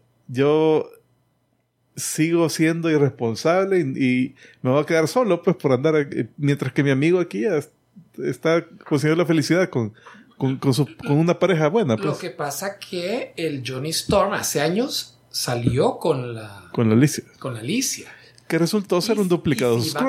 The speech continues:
Speaker 1: Skrull.
Speaker 2: a casar con
Speaker 1: ¿Se casaron?
Speaker 2: Se casaron, pero
Speaker 1: Ujú.
Speaker 2: resultó que era un duplicado, pero,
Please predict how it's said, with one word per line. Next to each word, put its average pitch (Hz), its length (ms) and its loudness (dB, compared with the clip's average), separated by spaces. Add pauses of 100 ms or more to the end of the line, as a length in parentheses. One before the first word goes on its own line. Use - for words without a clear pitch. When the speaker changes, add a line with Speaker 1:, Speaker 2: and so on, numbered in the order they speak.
Speaker 1:
Skrull. - 20 0
Speaker 2:
a 151 200 -4
casar 277 680 -8
con 135 180 -8 (220)
Speaker 1:
¿Se - 100 0
casaron? 208 380 2
Speaker 2:
Se 160 120 -4
casaron, 220 480 -4
pero - 120 2
Speaker 1:
Ujú. 165 100 2
Speaker 2:
resultó 156 320 -4
que 190 80 -4
era 165 80 -2
un 170 60 -8
duplicado, 185 500 0
pero, 156 160 -2